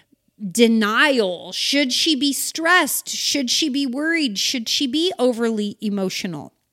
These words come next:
This morning, after praying for my friend again,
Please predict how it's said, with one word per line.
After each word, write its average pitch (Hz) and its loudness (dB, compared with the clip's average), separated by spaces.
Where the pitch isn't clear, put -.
This 262 2
morning, 320 2
after 220 -2
praying 233 0
for 220 -4
my 196 -2
friend 202 -4
again, 180 -4